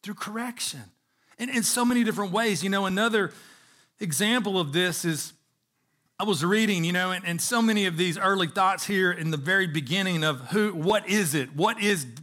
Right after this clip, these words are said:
discipline? Was just a lot of research and, and gaining wisdom from, from commentators and preachers. And, and one reminder of, of an example of this that I saw was in First Corinthians.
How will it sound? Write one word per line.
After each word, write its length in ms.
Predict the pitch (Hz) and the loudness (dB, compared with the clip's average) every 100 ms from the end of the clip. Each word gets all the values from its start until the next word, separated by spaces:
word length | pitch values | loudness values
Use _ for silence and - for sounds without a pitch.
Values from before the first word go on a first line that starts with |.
| - - 139 | -20 -20 -4
discipline? 720 | 160 254 190 - 147 143 135 - - - - _ - | 0 2 0 -2 -2 0 -2 -8 -20 -20 -20 _ -4
Was 240 | 185 160 | -2 -2
just 260 | 123 220 - | 0 -2 0
a 60 | |
lot 220 | 185 202 185 | 2 2 4
of 80 | |
research 640 | 170 190 202 208 190 160 - | 4 2 0 0 0 0 -4
and, 180 | 175 170 | -4 -2
and 220 | 165 139 | -4 -2
gaining 420 | 180 190 190 170 | 0 2 2 2
wisdom 400 | 165 170 160 165 | 2 2 0 -4
from, 400 | 143 160 151 127 - _ _ _ | -2 -2 -2 -6 -14 _ _ _
from 160 | 147 | -6
commentators 840 | 156 190 185 180 - 185 170 170 143 | -2 0 2 0 0 0 2 2 0
and 140 | 151 | -4
preachers. 680 | - 190 185 160 135 120 - - - - | 0 0 0 0 0 -2 -6 -10 -18 -8
And, 140 | 220 | -2
and 160 | 208 202 | 2 4
one 400 | 247 311 285 247 - - - | 4 2 0 -6 -14 -20 -6
reminder 720 | 185 214 196 208 247 220 202 196 | 0 2 4 4 2 2 2 4
of, 240 | 196 190 | 2 2
of 160 | 190 185 | 0 0
an 80 | |
example 560 | 185 143 196 233 202 190 | -2 -2 0 0 0 0
of 140 | 156 | 0
this 220 | 139 165 - | 0 -2 0
that 100 | 160 | 0
I 80 | |
saw 500 | 151 - 220 196 156 - - - | 0 0 0 2 0 -2 -16 -4
was 200 | 190 208 | 0 2
in 120 | 233 | 0
First 320 | 180 254 - - | 2 2 0 0
Corinthians. 880 | 262 294 302 156 120 98 98 - | 0 2 0 -2 -6 -6 -12 -20